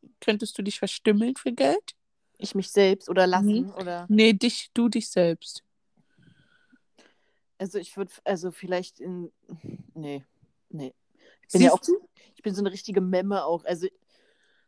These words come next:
Speaker 2: ich würd, könnte mir selber vielleicht mit Absicht ein paar Kratzer zufügen und dann würde ich schon, dann hört's auf. <laughs>
Speaker 1: Nee, siehst du, und ich würd mich locker verstümmeln.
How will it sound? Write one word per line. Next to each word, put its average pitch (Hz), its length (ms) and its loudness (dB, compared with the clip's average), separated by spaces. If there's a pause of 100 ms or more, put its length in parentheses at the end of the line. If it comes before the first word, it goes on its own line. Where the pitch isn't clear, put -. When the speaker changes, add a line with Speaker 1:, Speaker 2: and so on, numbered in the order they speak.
(440)
Speaker 2:
ich 190 140 -10
würd, 214 140 4
könnte 233 220 2
mir 226 140 2
selber 226 280 0
vielleicht 202 400 -10
mit 202 120 -14
Absicht 190 320 -14
ein - 20 -20
paar 185 100 -18
Kratzer - 520 -12
zufügen 170 520 -14
und 170 200 -8
dann 170 200 -4
würde 175 160 -2
ich - 320 -16
schon, 165 540 -10 (220)
dann 151 280 -6
hört's 151 220 -8
auf. 131 300 -8 (120)
<laughs> 277 680 2 (420)
Speaker 1:
Nee, 180 240 2
siehst - 300 -4
du, 269 80 4
und 208 140 4
ich 196 180 -2
würd 208 160 2
mich 175 180 -4
locker 175 460 6
verstümmeln. 165 640 -6